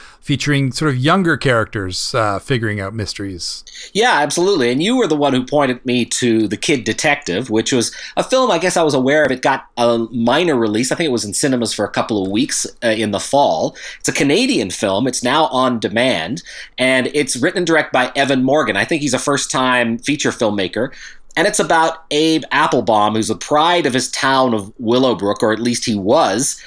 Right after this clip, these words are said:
Speaker 2: Uh, this was shot in North Bay, Ontario. I'm not sure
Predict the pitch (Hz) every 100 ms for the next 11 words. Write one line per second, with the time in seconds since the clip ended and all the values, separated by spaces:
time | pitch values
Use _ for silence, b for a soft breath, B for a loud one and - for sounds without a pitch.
0 | B B 117 113 110 117 135 139 127 143
1 | 120 104 104 113 127 - 110 123 101 90
2 | 131 123 95 78 95 101 101 110 107 -
3 | 104 92